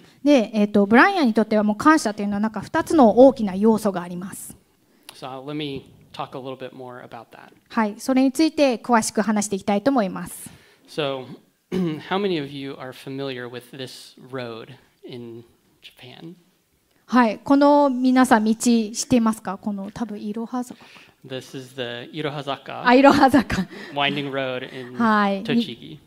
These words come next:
Speaker 1: はい、日光に行ける、はい、いろは、とても有名ないろは坂ですね。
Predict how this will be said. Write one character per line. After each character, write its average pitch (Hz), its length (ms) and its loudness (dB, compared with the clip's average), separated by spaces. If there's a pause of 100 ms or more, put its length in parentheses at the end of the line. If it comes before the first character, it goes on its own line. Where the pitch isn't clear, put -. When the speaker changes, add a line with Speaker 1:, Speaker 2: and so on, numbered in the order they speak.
Speaker 1:
は 220 320 -2
い、 185 80 -6
日 214 220 -2
光 190 260 2
に 185 220 -8
行 196 100 -12
け 208 140 -4
る、 196 260 -6
は 208 220 -4
い、 196 100 -6
い 208 60 -4
ろ 214 120 2
は、 202 220 -2
と 240 160 0
て 240 100 2
も 233 120 2
有 233 160 0
名 226 140 -2
な 285 140 0
い 240 100 0
ろ 226 100 2
は 220 120 -2
坂 185 240 -10
で 170 100 -18
す - 120 -8
ね。 247 240 -6